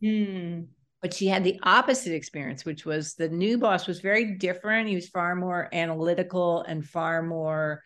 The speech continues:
Speaker 2: kind of process oriented, but
Speaker 1: Mm.
Speaker 2: they actually spoke the same language. And so it's turned out to be an excellent situation.
Speaker 1: Wow. Good for her.
Speaker 2: Yeah. So there is a little bit of a wait and see aspect of this too, that
Speaker 1: That's
Speaker 2: you're
Speaker 1: right.
Speaker 2: pointing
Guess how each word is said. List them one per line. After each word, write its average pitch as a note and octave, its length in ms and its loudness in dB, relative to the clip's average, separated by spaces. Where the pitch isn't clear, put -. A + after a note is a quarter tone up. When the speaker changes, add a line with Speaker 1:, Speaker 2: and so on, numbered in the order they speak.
Speaker 2:
kind E3+ 140 -2
of C#3+ 100 -8
process F#3 540 2
oriented, F#3+ 920 -2
but F#3+ 140 4
Speaker 1:
Mm. F#3+ 80 -8
Speaker 2:
they G#3+ 240 6
actually G3+ 340 0
spoke F#3+ 280 0
the F#3+ 80 -2
same F3 320 -4
language. F3 540 0
And D#3 140 -2
so D#3 580 2
it's - 160 -10
turned G3 240 -2
out F3+ 180 0
to F3+ 80 -2
be D#3 460 -2
an D#3 140 -8
excellent D#3+ 580 -8
situation. C3 680 -10
Speaker 1:
Wow. G#3+ 340 0
Good G#3+ 240 -2
for B3 160 -2
her. G3 580 -4
Speaker 2:
Yeah. F3 160 2
So G#3+ 240 0
there A3+ 220 4
is C#4+ 280 -2
a B3+ 40 2
little A3+ 380 2
bit G3+ 140 -2
of E3+ 80 -4
a F3 100 0
wait F3 320 0
and E3 180 -4
see F3+ 500 0
aspect D3 520 -2
of C#3+ 180 -4
this C3+ 260 -8
too, E3+ 520 2
that D3+ 140 -10
Speaker 1:
That's D#3 160 0
Speaker 2:
you're F#3+ 180 4
Speaker 1:
right. E3+ 240 -2
Speaker 2:
pointing C3 300 -14